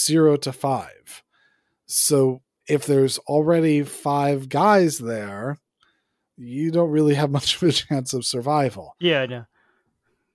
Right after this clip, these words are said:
Speaker 2: Right,
Speaker 1: Mm,
Speaker 2: two,
Speaker 1: you
Speaker 2: two-thirds chance of surviving, right? One in three chance of, and, and failing here, how much damage do you take, Julius?
Speaker 1: He's dead.
Speaker 2: Yeah, you take all the damage. <laughs> Instant death. I-,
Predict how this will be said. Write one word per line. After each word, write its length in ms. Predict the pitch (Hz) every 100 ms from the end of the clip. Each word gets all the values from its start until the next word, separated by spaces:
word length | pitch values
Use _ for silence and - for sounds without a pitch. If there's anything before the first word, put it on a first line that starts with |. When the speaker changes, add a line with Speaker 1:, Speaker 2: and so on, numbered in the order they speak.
| _ -
Speaker 2:
Right, 280 | 156 156 151
Speaker 1:
Mm, 60 |
Speaker 2:
two, 140 | 135 190 123
Speaker 1:
you 60 |
Speaker 2:
two-thirds 540 | - 226 214 208 180 -
chance 220 | 196 175
of 40 | -
surviving, 420 | 156 143 139 120
right? 180 | 127 143
One 140 | 170
in 100 | 175
three 160 | 170 160
chance 320 | 156 147 -
of, 80 | 123 _ _
and, 240 | 208 214 -
and 180 | 202 180
failing 360 | 269 311 247
here, 340 | 160 156 151 - _
how 140 | 208
much 180 | 285 226
damage 320 | 254 262 220
do 100 | 196
you 80 | 226
take, 220 | 214 240 220
Julius? 460 | 285 302 302 - _ _ _ _ _
Speaker 1:
He's 220 | 143 127
dead. 380 | 113 107 160 190 _ _ _ _ -
Speaker 2:
Yeah, 340 | 170 208 - -
you 100 | 180
take 240 | 208 208
all 180 | 160 196
the 60 | 190
damage. 360 | 151 139 143 - - - -
<laughs> 320 | - _ -
Instant 440 | 247 262 269 233
death. 280 | 247 233 170
I-, 100 | 170